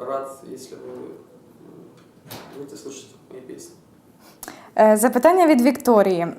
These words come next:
Speaker 2: Владиславе, ти закоханий?
Speaker 1: Так. Я закоханий у вас, мої друзі. Спасибо, що ви у мене є, що ви мене підтримуєте. Я, ви здесь.
Speaker 2: Е,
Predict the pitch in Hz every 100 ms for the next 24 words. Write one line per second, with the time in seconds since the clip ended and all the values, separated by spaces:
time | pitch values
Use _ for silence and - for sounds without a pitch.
0 | - 202 233 240 262 233 196 190 226 220
1 | 226 254 349 311 254 214 202 - _ _
2 | _ _ _ _ _ _ _ _ - -
3 | - _ _ _ _ _ _ - 135 131
4 | - - 143 131 127 120 - 127 123 120
5 | - 120 120 113 - - - - - 143
6 | 175 143 139 131 131 127 127 160 156 -
7 | 135 135 127 123 156 - - - - -
8 | 123 147 160 156 - _ _ _ _ _
9 | _ _ _ _ _ _ _ _ _ _
10 | _ _ _ 143 156 - - - - -
11 | _ _ _ _ _ _ _ - - -
12 | - _ - 226